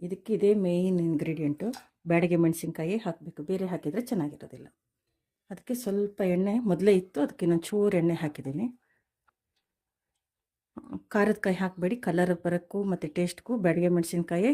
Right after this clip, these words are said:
ಈ ಚಟ್ನಿಗೆ ಟೇಸ್ಟ್. ಮಲೆನಾಡು ಸೈಡಲ್ಲೆಲ್ಲ ಬ್ಯಾಡಗೆ ಮೆಣಸಿನ್ಕಾಯಿ ಹೆಚ್ಚು ಯೂಸ್ ಮಾಡ್ತಾರೆ. ಈ ಚಟ್ನಿಗಂತೂ ಇದನ್ನೇ ಯೂಸ್ ಮಾಡೋದು. So, ಸಣ್ಣ ಉರಿಯಲ್ಲೇ ಇದನ್ನು ಕೂಡ ಹುರ್ಕೊಡೋಣ.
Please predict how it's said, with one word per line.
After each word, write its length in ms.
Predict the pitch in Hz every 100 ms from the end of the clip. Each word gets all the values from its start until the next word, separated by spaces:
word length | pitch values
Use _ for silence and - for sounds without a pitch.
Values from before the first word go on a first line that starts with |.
| 294 170
ಈ 80 |
ಚಟ್ನಿಗೆ 500 | 170 170 165 165 190
ಟೇಸ್ಟ್. 340 | 240 160 160 151 170
ಮಲೆನಾಡು 320 | 175 185 175
ಸೈಡಲ್ಲೆಲ್ಲ 440 | 185 170 170 190 202
ಬ್ಯಾಡಗೆ 260 | 165 175 170
ಮೆಣಸಿನ್ಕಾಯಿ 440 | 170 180 175 180
ಹೆಚ್ಚು 260 | 220 185 -
ಯೂಸ್ 160 | 160 160
ಮಾಡ್ತಾರೆ. 420 | 156 151 160 220 247 - _ _ _ _ _ _ -
ಈ 80 | 185 190
ಚಟ್ನಿಗಂತೂ 540 | 180 226 220 202 254
ಇದನ್ನೇ 280 | 214 190 208
ಯೂಸ್ 220 | 185 175
ಮಾಡೋದು. 360 | 175 160 156 262 294 -
So, 140 | - 214 247 _ _ _ _ _
ಸಣ್ಣ 260 | - 196 202 202
ಉರಿಯಲ್ಲೇ 320 | 202 185 240 233
ಇದನ್ನು 200 | 185 175
ಕೂಡ 180 | 170 247 294 _ _ _
ಹುರ್ಕೊಡೋಣ. 500 | - _ 143 123